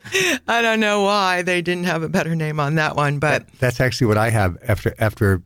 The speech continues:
Speaker 2: after a dinner party the next day, because it's, we co-, generally cover the bowl with Reynolds wrap for the leftovers. So
Speaker 1: Oh,
Speaker 2: that's
Speaker 1: yeah.
Speaker 2: what I have.
Speaker 1: Okay. Well, you don't bake it.
Speaker 2: No.
Speaker 1: I'm not a fan of baked pasta. Like, there's a lot of recipes in central,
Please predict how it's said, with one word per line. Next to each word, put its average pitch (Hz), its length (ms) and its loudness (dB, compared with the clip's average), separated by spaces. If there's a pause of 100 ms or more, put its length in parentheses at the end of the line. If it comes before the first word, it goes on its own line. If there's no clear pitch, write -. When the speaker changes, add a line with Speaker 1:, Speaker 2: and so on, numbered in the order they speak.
Speaker 2:
after 104 220 2
a 95 40 4
dinner 104 260 2
party 92 400 0
the 85 140 -2
next 92 280 0
day, 92 360 0 (180)
because - 400 -2 (100)
it's, 104 300 -2 (180)
we 110 80 2
co-, - 200 0
generally 107 340 2
cover 104 220 0
the 98 80 0
bowl 101 240 4
with 92 140 0
Reynolds 101 340 2
wrap 92 220 0
for - 60 -20
the 85 60 -2
leftovers. 90 640 0
So - 140 0
Speaker 1:
Oh, - 20 2
Speaker 2:
that's 120 220 0
Speaker 1:
yeah. 113 140 2
Speaker 2:
what 87 120 0
I - 20 2
have. 82 180 0 (200)
Speaker 1:
Okay. 139 420 -2 (220)
Well, 123 140 0
you 147 120 2
don't 123 240 0
bake 117 280 0
it. - 180 -2 (140)
Speaker 2:
No. 120 360 2
Speaker 1:
I'm 202 120 -2
not 247 160 0
a 208 60 -4
fan 165 420 -2
of 165 100 -6
baked 160 320 -4
pasta. 165 480 -2
Like, 139 260 -2
there's 151 300 -2
a 139 100 -2
lot 135 320 0
of 160 180 -6 (200)
recipes 160 720 -2
in 139 100 2
central, 143 720 -2